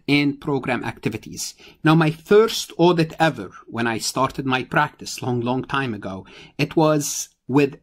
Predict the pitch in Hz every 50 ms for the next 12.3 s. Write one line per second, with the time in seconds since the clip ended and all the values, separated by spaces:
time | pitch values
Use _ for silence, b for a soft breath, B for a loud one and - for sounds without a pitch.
0 | _ - 120 127 135 131 - - 165 160 170 175 - - 196 196 190 190 - -
1 | - - - - 143 147 156 151 156 - 160 160 156 156 - 123 123 - 135 135
2 | 135 135 131 123 123 117 117 135 135 131 - - 135 120 117 - - 139 139 123
3 | 120 120 - - 143 139 131 123 127 120 101 - - - - - 127 113 113 110
4 | 107 - - - 120 101 92 95 - 98 - B B B B B B B - -
5 | - - - 190 180 - 196 208 160 - 135 123 127 120 113 127 147 147 143 -
6 | - 151 151 143 127 120 117 147 - - - - - _ _ _ _ _ _ _
7 | _ - - - - - 131 113 117 107 101 - _ - - 147 170 240 226 -
8 | 113 101 107 104 101 98 98 107 139 185 - - b b b b b b b b
9 | b 135 131 127 127 117 131 - - - 175 175 214 226 226 180 139 135 123 123
10 | 131 135 131 - 139 110 104 147 165 180 196 - - - 180 170 156 175 175 151
11 | 110 98 110 117 123 127 131 127 123 - - 123 120 127 - - - 156 160 139
12 | 117 - 117 113 110 -